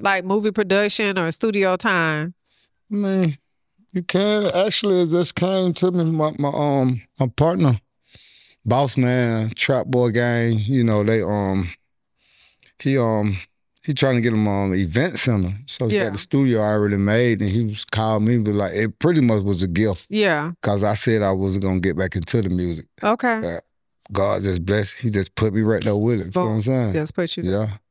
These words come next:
Speaker 2: Yeah.
Speaker 1: Yeah.
Speaker 2: Uh-huh.
Speaker 1: Yeah.
Speaker 2: Just last week.
Speaker 1: Yeah.
Speaker 2: Yeah. Everything, you know.
Speaker 1: Yeah.
Speaker 2: Uh, all the equipment.
Speaker 1: Yeah.
Speaker 2: He just gave me the keys, said, "Hey, you gotta pay this a month,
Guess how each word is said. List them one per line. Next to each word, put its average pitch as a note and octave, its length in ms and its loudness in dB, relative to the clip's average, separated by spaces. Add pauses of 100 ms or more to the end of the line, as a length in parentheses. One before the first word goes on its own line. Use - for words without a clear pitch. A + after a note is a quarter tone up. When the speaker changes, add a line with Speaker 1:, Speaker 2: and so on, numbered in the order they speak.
(120)
Speaker 2:
Yeah. E3 320 -2 (100)
Speaker 1:
Yeah. G#2 80 -4
Speaker 2:
Uh-huh. C#3 340 -4 (140)
Speaker 1:
Yeah. G2+ 80 -6
Speaker 2:
Just G#2+ 180 0
last A2+ 320 2
week. C#3+ 280 0 (120)
Speaker 1:
Yeah. E3 320 0
Speaker 2:
Yeah. B2 200 -2 (420)
Everything, A#2 540 0
you A#2+ 60 0
know. B2 440 0
Speaker 1:
Yeah. E3+ 380 -2 (200)
Speaker 2:
Uh, - 80 -6
all G#2+ 260 0
the A2+ 60 0
equipment. A#2 680 -2 (300)
Speaker 1:
Yeah. F#3 240 0
Speaker 2:
He G#2+ 60 0
just G#2+ 160 2
gave G2+ 240 2
me A#2+ 80 4
the A#2 60 2
keys, A#2+ 460 2
said, G2+ 180 -2
"Hey, F#2+ 420 0 (440)
you E2 100 -2
gotta F2 180 -2
pay G#2 180 0
this A2+ 240 0
a A#2 40 2
month, A#2 280 0